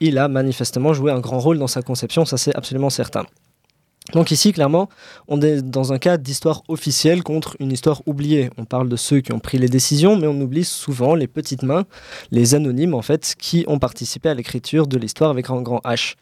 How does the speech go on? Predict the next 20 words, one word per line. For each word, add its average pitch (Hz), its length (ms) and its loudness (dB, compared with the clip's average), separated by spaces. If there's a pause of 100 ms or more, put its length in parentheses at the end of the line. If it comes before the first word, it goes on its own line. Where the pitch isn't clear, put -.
(360)
Donc 131 220 4
dans 139 120 4
cette 131 220 -2
histoire, 165 420 0
Alexandre 135 520 -4
Martini 139 420 2
fait 127 180 -2
partie, 139 520 0
entre 139 220 0
guillemets, 139 240 2
des 127 200 0
oubliés, 160 400 2
mais 135 140 0
dont 127 140 -2
l'importance 131 580 -2
ne 113 100 -6
peut 127 240 -8
pas 127 160 -2
être - 200 -8
ignorée. 113 340 -4